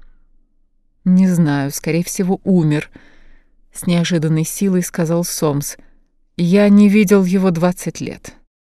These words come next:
«Кем он был?» «Художником». «Вот как? Чудесно». Слова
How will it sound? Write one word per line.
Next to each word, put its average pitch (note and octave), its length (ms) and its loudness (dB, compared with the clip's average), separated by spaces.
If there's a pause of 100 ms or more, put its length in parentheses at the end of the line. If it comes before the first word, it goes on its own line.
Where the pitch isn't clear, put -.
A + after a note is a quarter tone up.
(1200)
«Кем D4 220 4
он G#3+ 160 6
был?» D#3+ 240 -4 (1040)
«Художником». - 1080 -4 (500)
«Вот E3+ 480 -4
как? - 400 -12 (920)
Чудесно». F#3+ 680 -2 (1400)
Слова A3+ 500 2